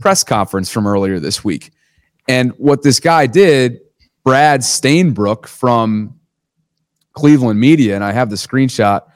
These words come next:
right here, at Stainbrook N F L, he takes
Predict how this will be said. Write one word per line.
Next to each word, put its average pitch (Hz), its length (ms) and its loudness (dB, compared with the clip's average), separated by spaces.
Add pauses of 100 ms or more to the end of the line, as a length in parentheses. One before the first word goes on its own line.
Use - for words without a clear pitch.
(340)
right 117 200 0
here, 127 340 2
at 127 200 -4
Stainbrook 127 640 0
N 120 140 -2
F 107 200 -4
L, 131 400 2 (320)
he 175 160 -2
takes 214 440 0